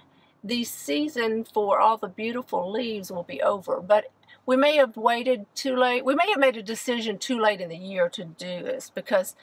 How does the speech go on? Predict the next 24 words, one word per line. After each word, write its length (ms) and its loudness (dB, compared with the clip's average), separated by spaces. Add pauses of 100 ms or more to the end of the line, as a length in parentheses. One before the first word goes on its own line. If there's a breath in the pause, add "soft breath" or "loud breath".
(800 loud breath)
everyone 580 4
wants 200 0
to 80 -10
go 160 2
at 80 -2
the 60 -12
same 280 -4
time, 600 0
and 220 -4
I 160 0
think 220 -10
all 160 2
the 100 -2
hotels 560 -6
are 60 -6
booked. 460 -8
But 220 2 (100)
I'm 140 2
gonna 80 2
see 180 -4
what 160 2
I 100 2
can 160 -4
do, 380 2